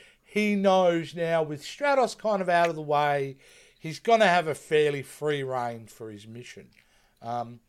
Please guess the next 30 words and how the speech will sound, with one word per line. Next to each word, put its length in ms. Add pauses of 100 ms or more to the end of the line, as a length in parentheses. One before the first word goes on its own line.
(440)
so, 220
you 220
know, 160 (140)
even 220
at 160
this 200
point, 360 (200)
I, 340 (100)
even 380
at 240
that 240
point 300
in 60
the 120
episode, 420
I'm 80
feeling 280
there's 240
a 40
lot 240
going 360
on 320
here, 160 (180)
you 80
know 200
what 140
I 40
mean? 280
We've 200
got 200